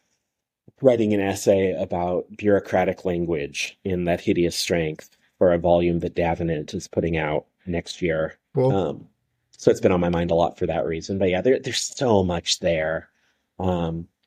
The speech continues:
Speaker 1: and once you read those, then you go back and read Narnia or Till We Have Faces or his apologetics work,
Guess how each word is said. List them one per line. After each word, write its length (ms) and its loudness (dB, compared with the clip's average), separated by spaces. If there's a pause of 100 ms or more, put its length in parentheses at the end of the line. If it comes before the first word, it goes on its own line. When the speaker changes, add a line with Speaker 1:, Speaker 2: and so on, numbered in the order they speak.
(300)
Speaker 1:
and 240 4
once 280 2
you 140 4
read 260 4
those, 540 2
then 160 2
you 140 2
go 180 2
back 280 -4
and 140 -6
read 360 -2
Narnia 840 -4 (120)
or 640 0
Till 160 2
We 100 6
Have 180 0
Faces 840 -2 (720)
or 720 2 (220)
his 380 -2
apologetics 800 -2
work, 340 -2